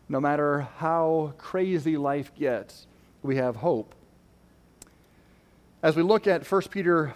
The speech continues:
five, verse one, the Bible says, "The elders which are among you I exhort,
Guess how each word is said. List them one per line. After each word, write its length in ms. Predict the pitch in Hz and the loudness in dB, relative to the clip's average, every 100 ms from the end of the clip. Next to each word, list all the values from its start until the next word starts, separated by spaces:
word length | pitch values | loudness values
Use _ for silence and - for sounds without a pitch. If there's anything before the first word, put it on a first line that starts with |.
| - | -4
five, 480 | 185 196 170 123 113 98 - - - - - | 0 2 2 0 -4 -10 -18 -20 -20 -20 -8
verse 360 | 139 156 - | 0 0 0
one, 420 | 127 165 185 139 135 | -2 2 4 4 2
the 60 | |
Bible 260 | 139 156 151 | 0 0 0
says, 240 | 156 131 | -2 -2
"The 180 | 135 143 | 0 2
elders 680 | 196 226 160 143 156 202 - - - - - | 4 4 4 4 2 0 -8 -20 -20 -20 -4
which 200 | 160 - | -4 2
are 80 | 160 | 4
among 320 | 151 185 220 | 6 4 2
you 200 | 175 156 | 2 2
I 120 | 156 | 2
exhort, 840 | 147 143 127 180 214 156 170 - | 0 -4 -2 4 6 6 2 -6